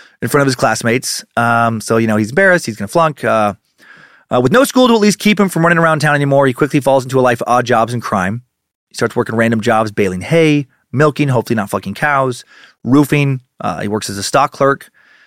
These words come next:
His primary interests, according to, uh, an acquaintance years later, were stealing, starting fires, and sex.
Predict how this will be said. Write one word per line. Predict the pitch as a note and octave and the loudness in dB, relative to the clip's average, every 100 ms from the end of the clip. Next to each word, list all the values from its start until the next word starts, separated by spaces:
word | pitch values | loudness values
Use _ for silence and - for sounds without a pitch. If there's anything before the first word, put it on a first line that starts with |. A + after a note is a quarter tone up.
| _ _ | _ _
His | - G2+ | -8 -6
primary | - C#3+ C3+ C3+ | -2 0 0 0
interests, | D3 D3+ - | 0 -2 0
according | C3+ C#3 | 0 2
to, | A#2+ A#2+ A#2 A2+ | 2 2 4 2
uh, | A2 | 0
an | G#2+ | -2
acquaintance | G2+ D3 D3+ D3 | -2 -2 -2 -2
years | C#3+ C3 | 0 2
later, | C#3 C3 | 2 0
were | G#2 | -2
stealing, | G2 - A#3 B3 A3+ | -4 0 2 4 2
starting | - F3+ F3 | 2 0 0
fires, | D#3+ C#3 B2+ | 0 0 -2
and | B2+ | -2
sex. | B2+ G#2+ - - | -2 -2 -6 -20